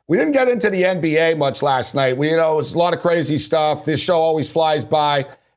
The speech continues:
Uh, the draft has come and gone. And just for the record, um, you know, you never know how these drafts are gonna play out,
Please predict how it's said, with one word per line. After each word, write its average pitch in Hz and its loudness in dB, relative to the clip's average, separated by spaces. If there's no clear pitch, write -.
Uh, 151 2
the 139 0
draft 160 0
has 160 -4
come 160 -2
and 151 -2
gone. 143 0
And 143 0
just 214 0
for 233 0
the 190 2
record, 156 0
um, 165 2
you 208 0
know, 196 0
you 220 0
never 226 2
know 170 2
how 151 0
these 143 -2
drafts 147 0
are 139 -2
gonna 127 -2
play 123 0
out, 98 -4